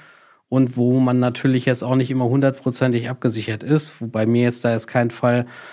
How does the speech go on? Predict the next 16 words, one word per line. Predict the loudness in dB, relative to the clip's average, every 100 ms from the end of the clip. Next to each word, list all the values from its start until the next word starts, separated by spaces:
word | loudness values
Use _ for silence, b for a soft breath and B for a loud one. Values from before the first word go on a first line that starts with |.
| B
äh, | 0 0
bekannt | 0 0 0 0
ist, | 0 -2 -2
dass | -2 0
die | -2
K | -2
I | 0 2
natürlich | 0 0 -2
auch | -2
Bildmaterial | 0 2 4 2 0 0 0
generieren | 0 0 0 2 2 0
kann | 0 0 0
in | 0
einem | 0 -2
spezifischen | -6 -10 -6 -6 -6 -6 -6 -6
Stil | -6 -2 2 2 0